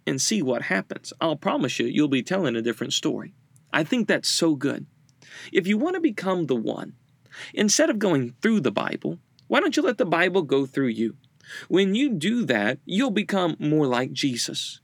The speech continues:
To be the leader, the husband, the wife, and the parent you want to be, you need to become the one. You need to become more like Jesus. The reason I shared this on this podcast with you today is because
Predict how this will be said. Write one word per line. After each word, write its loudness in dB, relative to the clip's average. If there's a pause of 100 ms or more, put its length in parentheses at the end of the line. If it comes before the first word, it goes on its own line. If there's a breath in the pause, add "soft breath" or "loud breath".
(360 loud breath)
To 4
be 2
the 4
leader, 0 (320 loud breath)
the -4
husband, -2
the -4
wife, 0
and -10
the -14
parent 2
you 2
want 2
to 2
be, 0 (440 soft breath)
you 0
need 2
to 4
become 0
the 0
one. -2 (360 loud breath)
You 4
need 2
to 2
become 0
more 4
like -2 (180)
Jesus. -4 (480 loud breath)
The 2
reason 2
I 0
shared 2
this 0
on -2
this -2
podcast -2
with -2
you -2
today 2
is 0
because 0